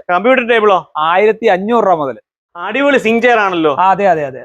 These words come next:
Speaker 1: ഇത് എത്ര രൂപയ്ക്ക് കൊടുക്കാൻ
Speaker 2: ഇത്
Speaker 1: പറ്റും?
Speaker 2: മൂവായിരത്തി എഴുന്നൂറ് രൂപ മുതൽ നമുക്ക് ഇവിടെ ലഭ്യമാണ്.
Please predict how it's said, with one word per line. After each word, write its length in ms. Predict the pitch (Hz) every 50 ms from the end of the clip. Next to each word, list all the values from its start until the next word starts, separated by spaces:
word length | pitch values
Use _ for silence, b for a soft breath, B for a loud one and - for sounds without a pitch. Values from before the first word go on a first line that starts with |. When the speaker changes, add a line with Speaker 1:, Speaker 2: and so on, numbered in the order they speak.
| - -
Speaker 1:
ഇത് 80 | 202 208
എത്ര 140 | 202 - 240
രൂപയ്ക്ക് 200 | 240 240 233 214
കൊടുക്കാൻ 200 | 208 185 180 196 180
Speaker 2:
ഇത് 60 | 156
Speaker 1:
പറ്റും? 220 | 143 196 233 220 202
Speaker 2:
മൂവായിരത്തി 560 | 196 196 202 208 214 220 226 240 240 233 240 247 226
എഴുന്നൂറ് 360 | 208 202 214 220 247 247 233 220
രൂപ 100 | 214 196 196
മുതൽ 140 | 185 185 180
നമുക്ക് 200 | 180 170 156 151 170
ഇവിടെ 120 | 156 156 147
ലഭ്യമാണ്. 300 | 135 127 123 113 110 _